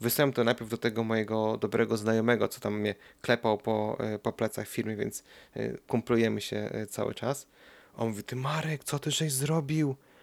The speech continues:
Tak to nie wolno. No co ty, narzekasz na własną firmę, że coś tu jest nie tak? Nie, nie, nie, to, to w ogóle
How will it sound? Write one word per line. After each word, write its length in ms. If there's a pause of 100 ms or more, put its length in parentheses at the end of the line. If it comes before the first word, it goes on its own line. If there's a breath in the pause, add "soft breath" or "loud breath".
(200 soft breath)
Tak 220
to 100
nie 160
wolno. 680 (360 loud breath)
No 100
co 240
ty, 320 (340 soft breath)
narzekasz 640
na 100
własną 360
firmę, 560 (240 loud breath)
że 140
coś 200
tu 100
jest 180
nie 120
tak? 380 (420 soft breath)
Nie, 320
nie, 200
nie, 360 (100)
to, 180
to 140
w 120
ogóle 280